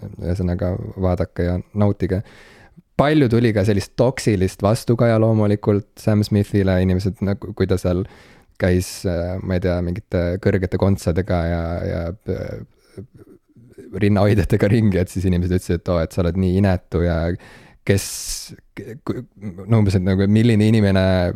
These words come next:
julgeb umbes hommikul üles ärgata ja minna peegli ette ja panna siuksed asjad endale selga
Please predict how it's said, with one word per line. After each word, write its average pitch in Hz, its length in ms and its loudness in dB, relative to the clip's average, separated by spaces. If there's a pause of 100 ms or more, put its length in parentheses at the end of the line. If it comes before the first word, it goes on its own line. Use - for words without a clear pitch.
(480)
julgeb 98 420 2
umbes 90 220 2
hommikul 95 340 2
üles 95 280 2
ärgata 87 440 0
ja 85 140 2 (840)
minna 92 240 2
peegli 95 360 2
ette 90 240 -2
ja 90 80 -2
panna 92 220 2
siuksed - 260 -4
asjad 92 220 0
endale 90 260 -2
selga 92 320 0